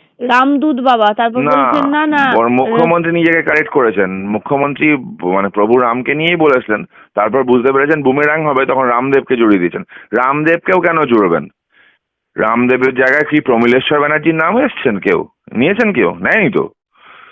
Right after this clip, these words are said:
Speaker 2: তো আমি আবার বলছি, এই পুরো ইস্যুগুলো ইচ্ছা করে করা, বারবার হিন্দুদের আক্রমণ করা। মুখ্যমন্ত্রী, কোন মুখ্যমন্ত্রীর কথা বলছেন? যে হিন্দু ধর্মকে বলল গন্ধা ধর্ম, কোন মুখ্যমন্ত্রীর কথা বলছেন? যে রাম নামকে দেখলে বলে, শুনলে বলে গালাগালি দিচ্ছে।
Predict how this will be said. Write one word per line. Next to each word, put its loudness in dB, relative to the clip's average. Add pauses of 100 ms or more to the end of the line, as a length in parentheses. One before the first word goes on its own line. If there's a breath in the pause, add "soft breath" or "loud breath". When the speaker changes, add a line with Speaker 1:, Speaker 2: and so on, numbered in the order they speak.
(240 loud breath)
Speaker 2:
তো -2
আমি 0
আবার 0
বলছি, 2
এই 2
পুরো 2
ইস্যুগুলো 2
ইচ্ছা -2
করে 2
করা, 0 (120)
বারবার 0
হিন্দুদের 0
আক্রমণ -2
করা। -4
মুখ্যমন্ত্রী, -2
কোন 0
মুখ্যমন্ত্রীর -2
কথা 0
বলছেন? -2 (440 loud breath)
যে 0
হিন্দু 0
ধর্মকে 2
বলল 2
গন্ধা 0
ধর্ম, -2 (720 soft breath)
কোন 2
মুখ্যমন্ত্রীর 0
কথা 0
বলছেন? 0 (340 soft breath)
যে 2
রাম 0
নামকে 0
দেখলে 0
বলে, 0
শুনলে -2
বলে 0
গালাগালি 2
দিচ্ছে। -2